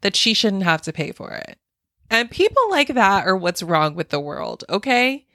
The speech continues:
You don't get a free meal or a free drink just because you don't like it.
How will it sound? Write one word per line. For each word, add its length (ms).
You 120
don't 280
get 260
a 60
free 340
meal 520
or 200
a 100
free 240
drink 540
just 260
because 300
you 80
don't 240
like 400
it. 400